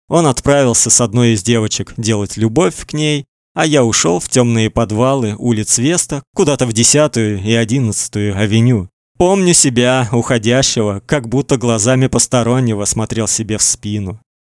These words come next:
Следующий свет вспыхнул, когда я вошёл на территорию какого-то огороженного участка,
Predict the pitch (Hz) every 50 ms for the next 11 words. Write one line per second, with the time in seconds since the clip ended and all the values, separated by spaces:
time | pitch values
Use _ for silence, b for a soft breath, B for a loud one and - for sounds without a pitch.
0 | _ _ _ _ _ _ _ _ _ _ _ _ _ _ _ _ _ - - -
1 | 165 170 156 156 135 - 143 127 - - 131 131 147 165 165 - - - - -
2 | - 127 139 143 - - 135 127 120 - 127 117 104 98 117 117 110 107 101 98
3 | 104 - - - 160 175 160 131 113 - - 123 131 120 - - 139 147 151 127
4 | 107 101 - 113 107 - 120 120 120 113 - - 113 113 117 - - 113 95 113
5 | 110 107 107 98 98 110 110 110 107 117 113 - - - 147 131 - - - -
6 | - 98 87 -